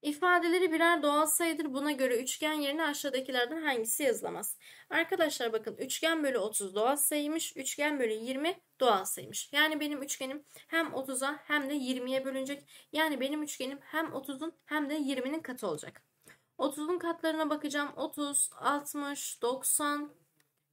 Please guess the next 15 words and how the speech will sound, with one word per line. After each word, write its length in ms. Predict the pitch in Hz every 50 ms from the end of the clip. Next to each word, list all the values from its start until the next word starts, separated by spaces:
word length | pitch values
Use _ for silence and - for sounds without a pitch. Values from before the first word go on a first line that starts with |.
| _
yüz 280 | 226 226 247 247 233 226
yirmi 340 | 240 262 262 269 294 302 294
diye 220 | 302 302 302 277
devam 360 | 294 294 294 294 285 294 294
ediyor. 380 | 285 285 262 277 285 285 285 190 - _ _ _ _ _ _ _ _ _ _ _ _ _ _ _ _ _
Yirminin 440 | - 233 240 240 254 277 302 330 339
katlarına 480 | 330 - 330 311 320 302 294 285 285 277
bakacağım. 420 | 269 262 269 - 254 247 254 254
Yirmi, 720 | 247 247 254 277 294 294 285 285 285 285 294 294 294 - _
kırk, 500 | - - 285 285 285 285 294 - - - _ _ _ _ _ _ -
altmış, 760 | - 220 262 262 262 - - 294 294 294 294 - - - _ _ _ _ _
seksen 640 | - - - 262 262 - - - 311 320 311 294
diye 200 | 269 285 294 233
devam 400 | 254 262 262 262 269 269 269 269
ediyor. 280 | 269 269 262 262 262